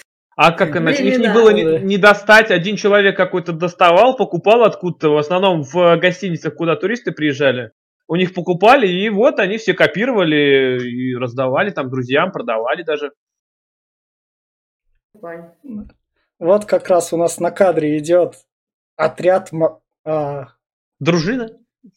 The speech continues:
Speaker 1: Э,
Speaker 3: Ну,
Speaker 1: комсомольцы.
Speaker 2: Комсомольцы.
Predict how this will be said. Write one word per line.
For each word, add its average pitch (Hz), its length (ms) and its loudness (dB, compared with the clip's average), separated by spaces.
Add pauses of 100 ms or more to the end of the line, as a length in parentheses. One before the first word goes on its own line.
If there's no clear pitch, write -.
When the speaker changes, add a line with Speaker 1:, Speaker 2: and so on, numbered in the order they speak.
(160)
Speaker 1:
Э, 180 420 8
Speaker 3:
Ну, 170 80 0
Speaker 1:
комсомольцы. 233 760 0 (500)
Speaker 2:
Комсомольцы. 233 1000 -10